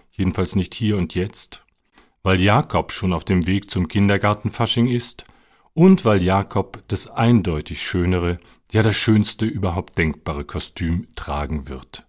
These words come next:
Jakob geht als Kohlenklau.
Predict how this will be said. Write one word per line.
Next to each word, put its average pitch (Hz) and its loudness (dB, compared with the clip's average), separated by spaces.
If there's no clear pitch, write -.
Jakob 87 -2
geht - -6
als 95 -6
Kohlenklau. 76 -4